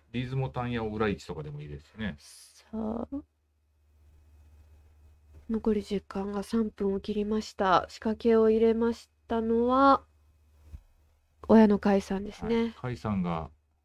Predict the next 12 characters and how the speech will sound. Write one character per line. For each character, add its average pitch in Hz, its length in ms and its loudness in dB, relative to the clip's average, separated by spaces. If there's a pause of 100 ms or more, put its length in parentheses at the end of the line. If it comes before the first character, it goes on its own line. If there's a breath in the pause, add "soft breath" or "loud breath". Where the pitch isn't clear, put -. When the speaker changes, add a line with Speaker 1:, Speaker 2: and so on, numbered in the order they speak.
(1400)
Speaker 1:
ス - 120 -20
ピ 110 140 -8
ー 101 60 -6
ド 101 100 -8
的 110 280 -10
に 101 240 -6 (1040)
二 113 140 -6
局 92 240 -8
い 85 40 -8
け 104 140 -6
る 98 100 -6
か。 73 200 -14